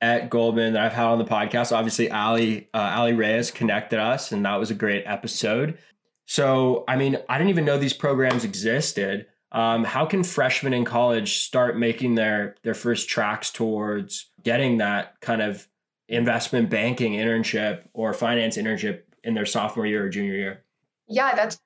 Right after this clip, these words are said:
Speaker 2: a great question. I think I didn't know a lot of these things existed either. I was just kind of, like, researching, researching, researching all of freshman year, like, what programs are out there. There's a lot of diversity programs,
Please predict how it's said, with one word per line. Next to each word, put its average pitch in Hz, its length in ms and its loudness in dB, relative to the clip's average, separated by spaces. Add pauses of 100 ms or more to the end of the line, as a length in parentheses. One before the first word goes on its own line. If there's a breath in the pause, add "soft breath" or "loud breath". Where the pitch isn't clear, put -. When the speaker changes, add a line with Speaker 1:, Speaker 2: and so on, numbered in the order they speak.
(160)
Speaker 2:
a 285 60 -2
great 226 200 0
question. 208 340 -2
I 185 140 0
think 208 240 -2
I 202 140 2
didn't 262 160 0
know 208 180 2
a 202 80 2
lot 196 180 2
of 202 60 -8
these 208 160 -4
things 202 220 0
existed 190 520 -6
either. 180 380 0
I 190 120 2
was 202 180 0
just 208 160 -4
kind 202 180 -2
of, 202 80 -2
like, 170 300 -2 (480)
researching, 226 500 -2
researching, 214 480 2
researching 196 480 -2
all 196 240 2
of 202 100 0
freshman 190 380 -2
year, 185 80 -2
like, 170 140 -2
what 226 160 0
programs 208 340 0
are 196 100 0
out 185 160 -2
there. 180 120 -4
There's 185 160 -6
a - 20 -4
lot 196 100 0
of 180 100 -2
diversity 240 600 0
programs, 214 480 0